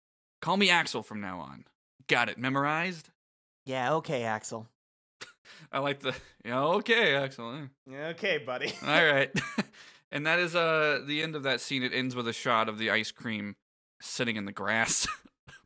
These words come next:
Speaker 2: This next scene.
Speaker 1: This next scene is so fucking good. I, uh,
Speaker 2: <laughs>
Speaker 1: I forgot this scene happened here. Um, I, we were, we were
Speaker 2: Uh-huh.
Speaker 1: talking, we were talking before we got on the call for this,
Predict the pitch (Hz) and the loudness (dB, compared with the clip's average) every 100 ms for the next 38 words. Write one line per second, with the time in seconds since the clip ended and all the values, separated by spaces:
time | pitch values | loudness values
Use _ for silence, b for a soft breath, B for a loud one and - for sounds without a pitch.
0 | _ - 262 220 190 202 285 - - - | _ -4 -4 -4 -4 0 0 0 -8 -16
1 | - - 294 320 285 214 127 247 320 277 | -14 -8 -4 0 0 -2 -6 -6 -4 0
2 | 277 262 247 226 254 247 - 254 233 226 | 0 4 4 6 4 4 2 0 2 2
3 | - 208 185 - 196 190 202 170 196 185 | 4 2 0 2 2 4 0 2 2 2
4 | B - 214 247 208 175 151 - - - | B 4 6 8 8 6 4 -2 -14 2
5 | 170 196 269 208 202 196 185 202 202 - | 4 4 2 4 4 4 0 0 0 -2
6 | 196 175 160 170 160 160 139 117 - 135 | 0 0 2 4 4 4 0 0 0 2
7 | 113 101 92 B B _ 127 123 120 117 | 2 -2 -6 B B _ 0 2 2 -2
8 | 120 - - 160 156 165 185 170 165 170 | -4 -8 2 2 4 2 2 2 2 2
9 | 165 170 175 175 156 139 131 143 147 147 | 4 4 4 2 -2 -4 -8 -6 -6 0
10 | 160 156 151 135 131 143 131 123 120 117 | 2 2 -2 -6 -6 -2 0 2 0 -2
11 | 117 117 113 117 127 117 117 113 107 98 | -2 -2 -4 -6 -4 -2 -2 -4 -4 -4
12 | - - | -6 -12